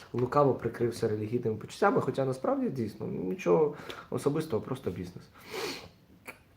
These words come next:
От, і сповнившись люті, вони почали кричати: «Велика Артеміда Ефеська», і все місто охопило смута. Ну, тобто це, е,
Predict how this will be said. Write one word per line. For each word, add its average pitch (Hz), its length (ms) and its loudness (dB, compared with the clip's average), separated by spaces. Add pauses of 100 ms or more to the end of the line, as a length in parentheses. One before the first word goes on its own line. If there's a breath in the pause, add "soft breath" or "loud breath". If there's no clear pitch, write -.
(1000)
От, 104 340 -4
і 131 560 4
сповнившись 117 600 2
люті, 180 180 4
вони 113 160 4
почали 104 340 -4
кричати: 98 720 -4
«Велика 104 340 -4
Артеміда 101 380 0
Ефеська», 190 440 2 (280 loud breath)
і 175 80 4
все 196 220 8
місто 185 300 6
охопило 143 420 2
смута. 104 360 -4
Ну, 135 120 4
тобто 143 320 0
це, 143 460 2
е, 107 320 0